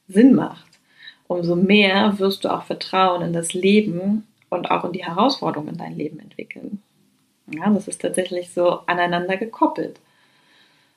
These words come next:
Und das finde ich halt super spannend und ich liebe es, diese Erfahrung zu machen und ich liebe es auch, euch mit auf diese Erfahrung zu nehmen und euch auch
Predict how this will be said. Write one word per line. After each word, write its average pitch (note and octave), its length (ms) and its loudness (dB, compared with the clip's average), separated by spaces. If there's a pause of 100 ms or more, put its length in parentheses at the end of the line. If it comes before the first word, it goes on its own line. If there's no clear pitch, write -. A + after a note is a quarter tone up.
(460)
Und F3 520 0
das F3+ 160 -4
finde A#3 180 6
ich G#3+ 80 4
halt F#3+ 160 4
super A3 220 4
spannend G3+ 640 6
und F3 160 -4
ich F3 100 -14
liebe G#3 380 4
es, - 160 -2
diese F3 160 -2
Erfahrung F3+ 460 -2
zu - 100 -6
machen G3 260 2
und F3 60 -4
ich F3 80 -12
liebe F#3+ 240 0
es - 160 -8
auch, F3 420 -2
euch G3+ 340 2
mit G3 140 0
auf - 100 -6
diese F3 180 -8
Erfahrung E3+ 480 -6
zu - 120 -12
nehmen F3 400 2
und - 160 -12
euch E3 300 -8
auch E3+ 160 -10